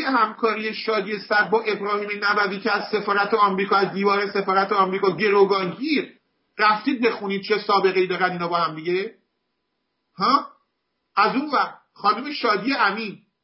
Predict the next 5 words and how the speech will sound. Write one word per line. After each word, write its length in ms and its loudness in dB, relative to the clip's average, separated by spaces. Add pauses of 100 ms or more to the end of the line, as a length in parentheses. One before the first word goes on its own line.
(1600)
فدایان 680 2
خلق، 500 2 (400)
شریکای 720 -2
فدایی 400 0
خلق. 600 2